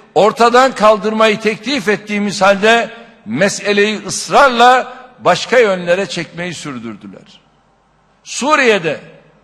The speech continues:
daiş terör örgütüyle mücadele ettiğini söyleyenlerin hiçbiri ne bizim kadar örgüte zayiat verdirmişlerdir, ne de bizim kadar bedel ödemişlerdir. Bir yandan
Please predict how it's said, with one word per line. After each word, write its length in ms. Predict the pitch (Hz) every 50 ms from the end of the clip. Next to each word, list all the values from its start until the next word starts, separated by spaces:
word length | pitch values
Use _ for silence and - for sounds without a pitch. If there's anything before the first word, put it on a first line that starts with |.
| -
daiş 360 | - 214 277 294 277 220 - -
terör 340 | - 220 233 233 240 240
örgütüyle 600 | 240 226 226 233 214 226 - - 240 247 226 220 220
mücadele 640 | 226 220 175 190 226 220 226 220 226 226 233 226
ettiğini 420 | 214 - - - 220 220 220 214 208
söyleyenlerin 760 | - 208 214 214 214 220 220 214 214 214 214 220 214 208 214
hiçbiri 760 | 214 185 - - 190 233 226 226 220 214 220 - - - - _ _ _ _ _ -
ne 300 | 110 127 165 233 262 247
bizim 400 | 247 220 170 202 302 302 285 -
kadar 340 | - 233 226 233 226 214 202
örgüte 560 | 175 190 208 220 220 190 214 214 - 220 214
zayiat 580 | 165 160 208 208 202 202 208 214 214 - - 190
verdirmişlerdir, 880 | 196 190 190 170 196 190 185 170 - - 190 185 185 185 175 208 208 - - - - - _ _ _ _ -
ne 220 | 131 175 247 247 240
de 280 | 247 262 262 254 254 - - - - - -
bizim 340 | 143 151 143 285 302 277 233
kadar 460 | - 208 208 202 226 254 285 285 262 - - - - - - - - -
bedel 480 | 165 180 165 175 196 196 196 165 156 -
ödemişlerdir. 840 | - 147 127 135 131 123 117 - - - 104 101 92 - - - _ _ _ _ _ _ _ _ _ _ _ _ _ _ _ _ _ _ _ -
Bir 140 | 170 254 302
yandan 580 | 285 262 247 247 240 240 254 254 247 220 156